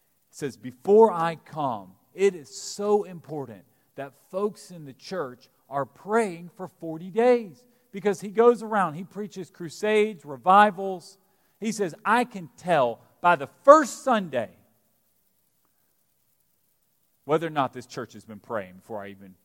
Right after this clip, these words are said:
after I go back to that hotel room Sunday night, I've go, been there two, two services, morning, evening service, I will know if the church has been praying for revival. I will know if they've come in expectation for the Lord to move.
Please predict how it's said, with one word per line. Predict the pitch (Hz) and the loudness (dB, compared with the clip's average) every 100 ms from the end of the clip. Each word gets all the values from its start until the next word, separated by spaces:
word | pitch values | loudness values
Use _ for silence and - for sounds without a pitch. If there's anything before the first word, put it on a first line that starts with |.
| _ _ _ | _ _ _
after | 123 131 139 | -8 -6 0
I | 156 | 0
go | 175 | 0
back | 160 180 175 | 4 4 4
to | 170 | -2
that | 165 | -2
hotel | 151 175 165 151 | -2 -8 -2 -2
room | 117 110 101 - _ | -2 -10 -14 -20 _
Sunday | 165 165 160 | -8 -8 -8
night, | 147 127 95 - _ _ _ | -4 -4 -4 -12 _ _ _
I've | 131 - 143 | -6 -6 -6
go, | 160 | -6
been | 147 170 | -6 -8
there | 170 156 | -4 -4
two, | - 190 156 - _ _ | -6 -12 -12 -20 _ _
two | - 220 | -8 -8
services, | 220 180 113 - 92 | 2 0 0 -12 -20
morning, | 127 175 208 190 | -6 -4 -2 -4
evening | 190 165 185 | -10 -10 -12
service, | - 151 101 98 _ _ - | -4 -4 -4 -14 _ _ -2
I | 170 | 2
will | 190 139 | 2 2
know | 139 147 117 | -2 0 0
if | 104 | -6
the | 107 | -14
church | - 117 | -16 -16
has | 107 | -16
been | 98 101 | -16 -16
praying | 117 104 90 | -10 -10 -10
for | 101 | -18
revival. | 92 95 98 92 _ _ _ _ - | -18 -10 -10 -10 _ _ _ _ 0
I | 160 202 | 6 6
will | 160 123 | 4 -10
know | 135 156 156 104 95 _ _ _ _ _ _ - | -8 -4 -4 -4 -14 _ _ _ _ _ _ -12
if | 135 | -8
they've | 147 139 | -4 -6
come | - 165 135 | -6 -6 -6
in | 117 107 | -10 -10
expectation | 151 147 - - 135 - 139 123 - 95 92 _ _ | -8 -8 -10 -6 -6 -6 -10 -10 -10 -20 -20 _ _
for | 117 | -18
the | 104 | -16
Lord | 104 110 98 _ | -16 -16 -18 _
to | |
move. | 98 95 | -20 -20